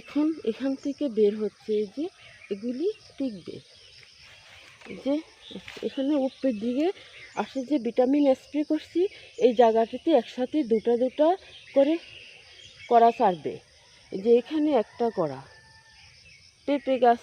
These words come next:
হইলে কোনো কষ্ট ছাড়াই হয়। একটা পেঁপে গাছ যদি তিন বছর, চার বছর থাকে, তাহলে দু চারটা পেঁপে গাছ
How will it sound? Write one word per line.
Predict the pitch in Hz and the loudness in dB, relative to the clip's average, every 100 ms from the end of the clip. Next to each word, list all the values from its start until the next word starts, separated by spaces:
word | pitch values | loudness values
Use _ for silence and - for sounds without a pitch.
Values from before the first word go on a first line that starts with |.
| - - - - - - | -6 -20 -20 -20 -20 0
হইলে | 214 233 254 359 415 - - - _ | 4 4 4 0 -2 -10 -20 -20 _
কোনো | 233 254 - | -2 -2 0
কষ্ট | 214 240 - 247 - | -2 -2 -4 -4 0
ছাড়াই | 226 254 381 415 - - - - - | 2 2 2 -2 -12 -20 -20 -8 4
হয়। | 180 143 151 - _ - _ _ _ _ _ _ _ _ _ _ - - - - _ - | 4 4 -2 -18 _ -20 _ _ _ _ _ _ _ _ _ _ -20 -20 -20 -20 _ -8
একটা | 233 - 294 - | -8 -2 -2 0
পেঁপে | 285 269 254 | -4 -4 0
গাছ | 233 - | 0 0
যদি | 240 233 - | -2 -2 -4
তিন | 269 254 233 | -4 0 -2
বছর, | - 277 - _ - | -2 -4 -6 _ -4
চার | 254 226 220 | -2 0 -2
বছর | - 262 - | -2 -8 -8
থাকে, | 226 - 170 - _ - | -10 -8 -12 -14 _ -8
তাহলে | 247 247 208 | -6 -6 -6
দু | 269 - | -8 -4
চারটা | 247 - 269 269 | -4 -2 -6 -4
পেঁপে | 285 269 233 | -4 -4 -2
গাছ | 208 | -2